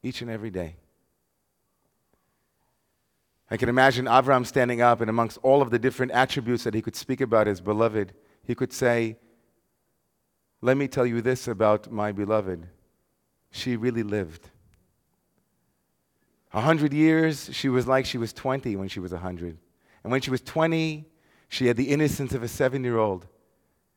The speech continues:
As time moved on, it brought out her deepest colors. Each and every leaf on her tree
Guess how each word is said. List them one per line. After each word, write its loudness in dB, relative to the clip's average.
As 0
time 4
moved 0
on, 0
it -2
brought 6
out 8
her -2
deepest -4
colors. -8
Each 2
and -6
every 2
leaf 0
on -4
her 0
tree -4